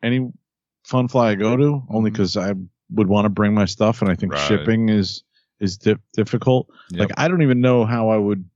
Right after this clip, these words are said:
Speaker 1: uh, go out to the West Coast if I wanted to, to,
Speaker 2: Mm-hmm.
Speaker 1: to go to a fun fly. I mean, I probably could get in contact with, you know, Satinder or, or
Speaker 2: Mm-hmm.
Speaker 1: Darren,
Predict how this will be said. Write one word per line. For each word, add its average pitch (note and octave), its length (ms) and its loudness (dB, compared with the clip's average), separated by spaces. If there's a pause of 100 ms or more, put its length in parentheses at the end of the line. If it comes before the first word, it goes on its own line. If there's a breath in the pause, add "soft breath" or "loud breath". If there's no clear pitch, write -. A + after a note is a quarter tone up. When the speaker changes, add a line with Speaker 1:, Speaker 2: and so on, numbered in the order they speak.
(680)
Speaker 1:
uh, F#2+ 360 -2 (120)
go G#2 160 2
out G2 180 2
to G2+ 100 -6
the F#2 80 -2
West G2 240 -2
Coast F#2 340 -4
if F#2 160 -8
I F2+ 120 0
wanted F#2 360 0
to, F2+ 160 0
to, F2 200 0 (180)
Speaker 2:
Mm-hmm. E2+ 280 -12
Speaker 1:
to F2+ 100 -2
go G2+ 120 6
to F#2+ 60 4
a E2+ 80 0
fun G2 280 0
fly. F2 200 -2
I - 20 2
mean, G#2 140 2
I G2+ 40 0
probably A#2+ 360 0
could G#2 320 0
get F#2+ 180 -4
in F#2+ 80 -12 (140)
contact G#2 500 -4
with, F#2+ 220 0 (920)
you A2 100 0
know, G2 100 2
Satinder B2+ 600 0
or, A2 340 4 (260)
or F2+ 40 -6
Speaker 2:
Mm-hmm. G2+ 160 -16
Speaker 1:
Darren, A#2 680 0